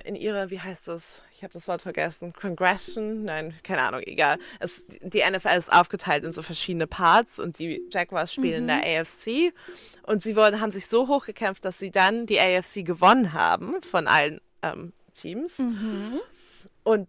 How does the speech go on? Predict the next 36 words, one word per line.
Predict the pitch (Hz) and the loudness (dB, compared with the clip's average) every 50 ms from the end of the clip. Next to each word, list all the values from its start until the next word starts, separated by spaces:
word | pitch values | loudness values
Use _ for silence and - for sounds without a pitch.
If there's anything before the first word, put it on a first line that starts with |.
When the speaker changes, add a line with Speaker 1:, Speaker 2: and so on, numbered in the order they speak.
| _ _ - | _ _ 4
Speaker 1:
dann, | 202 202 185 180 175 165 196 233 302 359 392 392 330 294 - _ _ - | 6 8 8 8 8 6 2 0 -2 -2 -4 -4 -6 -10 -18 _ _ 2
ähm, | 220 220 202 196 190 185 185 180 | 4 6 6 4 2 0 -4 -4
sind | - 214 220 226 - | -2 0 0 0 -2
sie | - 247 202 | -4 -4 -2
in | 208 | -2
die | 214 | -2
Playoffs | 185 - - 247 262 285 226 175 170 - - - | -4 0 2 4 6 8 8 6 6 4 -2 -10
gekommen | 175 - - 202 151 180 233 311 415 415 - - - | -10 -4 0 2 4 4 4 2 -2 -4 -6 -6 -4
und | 214 220 214 202 | -4 -4 0 2
haben | 220 220 226 233 | 2 4 4 2
dann | 214 214 202 | 0 -2 -2
sogar | 208 208 202 202 | -2 -2 -2 -2
die | 190 208 - - | -4 -4 -2 0
ersten | 196 220 247 - - - 214 214 220 254 240 226 _ _ - - | 2 0 0 -2 -8 -10 -8 -6 -6 -6 -8 -10 _ _ -6 -2
Runde | 202 202 202 196 | -2 0 0 0
der | 196 190 | 0 -2
Playoffs | - - 220 175 180 185 175 - - - - - | 0 0 2 2 2 2 2 -2 -8 -10 -4 -2
gewonnen, | 202 190 170 180 165 170 196 214 254 330 392 440 339 | -2 2 6 8 8 8 8 6 4 4 4 2 2
was | - 208 - - | 0 -2 2 6
auch | - 190 202 208 | 6 6 6 6
so | - - 196 | 2 -4 -10
ein | 175 | -10
krasses | - - 196 190 190 - 196 180 160 | -6 -2 -2 -2 -2 -4 -10 -16 -8
Drama | - 196 180 180 196 190 175 | -2 0 0 2 0 0 0
war, | - 170 165 170 175 | 2 2 4 4 2
weil | 180 175 | 0 -2
sie | 165 170 175 170 | -4 -6 -4 2
lagen | 180 175 170 175 180 185 | 4 4 4 4 0 -4
so | 156 175 190 196 202 185 | -2 0 2 4 6 6
weit | 180 175 175 - | 6 6 6 4
zurück | - 190 170 170 156 190 233 - | 0 2 4 6 6 6 6 4
und | - 185 165 | 2 2 4
dann | 170 170 165 | 4 4 4
im | 156 180 175 | 2 -2 0
letzten | 170 175 - - - - 190 | -2 -2 -2 -6 -12 -18 -18
Viertel | 170 - - 208 202 180 - - 165 175 208 226 | -12 -4 0 0 0 0 0 0 2 2 2 2